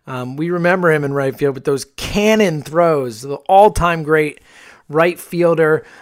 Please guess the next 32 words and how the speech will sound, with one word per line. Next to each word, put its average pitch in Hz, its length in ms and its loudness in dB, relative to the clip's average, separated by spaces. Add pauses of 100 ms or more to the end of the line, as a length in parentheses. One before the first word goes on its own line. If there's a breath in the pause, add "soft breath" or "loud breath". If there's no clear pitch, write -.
(180 loud breath)
um, 123 500 -8 (260)
and 143 380 -4
also 170 600 0
a 139 60 -4
nine-time 165 540 -2
All-Star, 147 400 -2
an 160 60 -6
A 202 140 0
L 185 140 0
M 165 140 -4
V 143 140 -8
P, 147 260 -10
just 151 220 -12
a 165 40 -4
really, 214 300 -6
really 165 240 -2
great 151 400 -2
player. 143 460 -6 (400 loud breath)
Um, 131 400 -6
three 214 320 -8
eighteen 180 480 -4
career 143 300 -4
average 135 360 -6
with 117 120 -16
four 151 260 -8
hundred 131 260 -10
forty-nine 127 460 -8
home 120 200 -14
runs. 120 220 -14
That 127 160 -14
mix 135 240 -14
of 104 160 -18